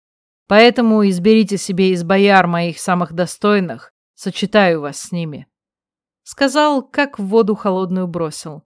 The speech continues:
Это очень трудно — говорить с любимым прежде женщинам, что бросает их.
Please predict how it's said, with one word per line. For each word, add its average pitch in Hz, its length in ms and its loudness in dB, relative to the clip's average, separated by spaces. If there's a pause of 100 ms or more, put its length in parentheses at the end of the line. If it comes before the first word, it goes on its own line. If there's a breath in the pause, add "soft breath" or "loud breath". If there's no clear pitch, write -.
(500)
Это 226 260 0
очень 208 440 -2
трудно — 160 640 -6
говорить 202 440 0
с - 80 -14
любимым 202 480 0
прежде 190 380 -4
женщинам, 180 680 -4
что - 200 -8
бросает 180 580 -6
их. - 220 -20